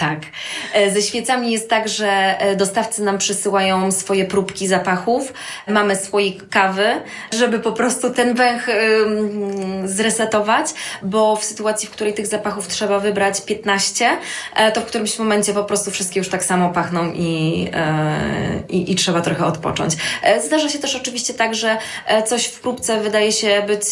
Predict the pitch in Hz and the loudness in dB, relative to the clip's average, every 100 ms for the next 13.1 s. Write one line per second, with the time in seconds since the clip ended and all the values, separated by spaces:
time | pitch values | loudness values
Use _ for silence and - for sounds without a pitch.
0 | - 202 196 202 202 202 208 214 208 208 | 0 0 2 -2 -2 -4 -2 -2 0 2
1 | 214 226 - 208 - 214 208 190 208 196 | 2 2 0 -2 -2 -2 -2 -2 -2 -2
2 | 196 - 214 208 226 208 208 190 202 202 | -2 0 0 4 2 2 0 -2 0 2
3 | 190 196 190 185 180 175 - 185 - 165 | 2 0 2 2 2 0 -4 -8 -6 -4
4 | 170 151 - 175 160 156 - 156 151 156 | -2 -2 -4 -4 -6 -10 -8 -8 -6 -8
5 | 147 - - - - - - - - 220 | -8 -8 -8 -10 -10 -12 -12 -12 -2 0
6 | 233 - 571 392 311 - 262 240 208 - | 0 -2 2 2 4 0 0 0 0 2
7 | 202 185 170 160 160 175 180 180 190 180 | 2 2 0 -2 -2 -2 -2 -2 -2 -2
8 | 180 175 175 170 180 175 175 - 185 175 | -2 0 0 0 0 -2 -2 -4 -2 -2
9 | 160 175 170 - 175 170 165 156 170 160 | 0 -2 -2 -4 -2 -2 -2 -2 -2 -2
10 | - 165 160 165 - - - 175 165 165 | -2 0 0 -4 -6 -8 -4 0 2 4
11 | 165 175 165 175 175 165 165 156 160 156 | 2 0 0 0 0 0 0 0 0 -2
12 | 156 156 156 151 151 156 - - - - | -2 -4 -4 -4 -4 -8 -8 -10 -12 -14
13 | - | -20